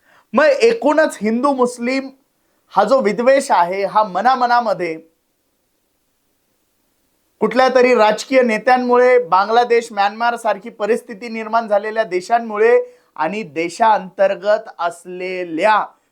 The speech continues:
वेगवेगळ्या कायद्यांमुळे तयार झालेली आहे. ही वस्तुस्थिती आहे, ती नाकारून जमणार नाही. प्रत्येक धर्माला, प्रत्येक जातीला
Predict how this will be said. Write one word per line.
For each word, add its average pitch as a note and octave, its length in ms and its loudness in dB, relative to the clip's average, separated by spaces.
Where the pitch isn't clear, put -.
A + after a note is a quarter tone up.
वेगवेगळ्या F#3 880 0
कायद्यांमुळे B3+ 880 -2
तयार G#3+ 280 -4
झालेली F#3 400 -10
आहे. F3 340 -2
ही F#3+ 180 -8
वस्तुस्थिती G#3 800 -8
आहे, F#3+ 380 -2
ती A#3 100 -4
नाकारून F#3+ 680 -2
जमणार E3 560 -4
नाही. D3 480 -8
प्रत्येक B3+ 500 2
धर्माला, A#3 420 4
प्रत्येक A#3 540 -2
जातीला G3 600 0